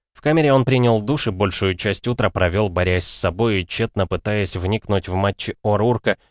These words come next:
не в силах сосредоточиться и извлечь из них что-нибудь полезное. Утренние лекции один А милосердно помогли немного отвлечься благодаря заданиям, которые Вив выдала ему незадолго до полудня.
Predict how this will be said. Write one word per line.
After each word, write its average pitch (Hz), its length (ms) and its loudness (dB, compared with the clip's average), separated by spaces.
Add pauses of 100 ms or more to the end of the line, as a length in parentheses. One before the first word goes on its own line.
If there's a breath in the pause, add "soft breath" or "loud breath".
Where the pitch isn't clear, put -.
(220)
не 110 140 2
в - 60 -6
силах 131 280 2
сосредоточиться 113 920 -2
и 110 260 -4
извлечь 98 380 -4
из 87 120 -4
них 107 160 -2
что-нибудь 87 520 -4
полезное. 85 580 -4 (540)
Утренние 127 520 2
лекции 127 540 0
один 113 420 0
А 135 200 2
милосердно 107 580 2
помогли 98 400 0
немного 101 420 0
отвлечься 98 520 -2
благодаря 87 480 0
заданиям, 92 560 0
которые 92 480 0
Вив 107 260 -4
выдала 95 400 0
ему 90 300 -2
незадолго 87 580 -2
до 85 140 -4
полудня. 90 500 0